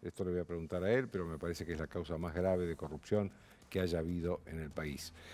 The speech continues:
Este, pero antes de entrar en eso, doctor, le quiero preguntar por una operación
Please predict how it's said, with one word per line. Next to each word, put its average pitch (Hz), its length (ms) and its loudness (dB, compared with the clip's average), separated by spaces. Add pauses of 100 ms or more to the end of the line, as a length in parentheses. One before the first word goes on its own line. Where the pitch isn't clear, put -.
(160)
Este, 113 240 4
pero 147 200 2
antes 175 200 2
de 127 80 6
entrar 131 180 4
en 123 100 4
eso, 120 280 6 (320)
doctor, 131 320 4
le 120 80 4
quiero 127 240 0
preguntar 104 600 4 (960)
por 90 140 0
una 113 160 2
operación 90 540 2